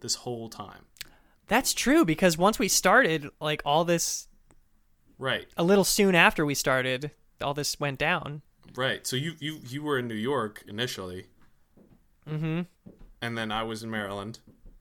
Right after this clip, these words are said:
Speaker 2: Yeah.
Speaker 1: I am in Maryland. And now we're closer to each other, but
Speaker 2: Still
Speaker 1: gosh,
Speaker 2: can't
Speaker 1: it's,
Speaker 2: contact
Speaker 1: still
Speaker 2: each
Speaker 1: can't
Speaker 2: other.
Speaker 1: see. Right. And then the other time we played was also virtual. I just think that's super interesting.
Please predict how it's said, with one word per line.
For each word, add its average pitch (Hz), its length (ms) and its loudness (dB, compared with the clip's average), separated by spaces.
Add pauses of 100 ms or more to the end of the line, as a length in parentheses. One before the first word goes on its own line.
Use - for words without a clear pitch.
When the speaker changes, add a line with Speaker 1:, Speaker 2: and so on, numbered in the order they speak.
(100)
Speaker 2:
Yeah. 180 260 -2
Speaker 1:
I 107 80 -8
am 104 180 -6
in 98 80 -12
Maryland. 98 420 -10 (280)
And 117 140 -10
now 123 180 0
we're 117 180 -4
closer 139 440 -2
to 104 140 -6
each 95 160 -10
other, 98 300 -8 (540)
but 104 280 -8 (340)
Speaker 2:
Still 170 240 2
Speaker 1:
gosh, - 80 0
Speaker 2:
can't 151 200 6
Speaker 1:
it's, - 200 -12 (120)
Speaker 2:
contact 185 480 2
Speaker 1:
still - 140 6
Speaker 2:
each 143 80 2
Speaker 1:
can't 180 40 0
Speaker 2:
other. 160 100 0
Speaker 1:
see. 135 300 -4 (160)
Right. 127 280 -6 (600)
And 143 180 0
then 143 100 -2
the 139 120 2
other 156 140 2
time 131 200 0
we 113 100 -4
played 110 280 -2
was 104 120 -6
also 113 220 -6
virtual. 101 360 -10
I 92 60 -14
just 104 200 -14
think 107 120 -16
that's 101 160 -14
super 95 200 -16
interesting. 107 400 -20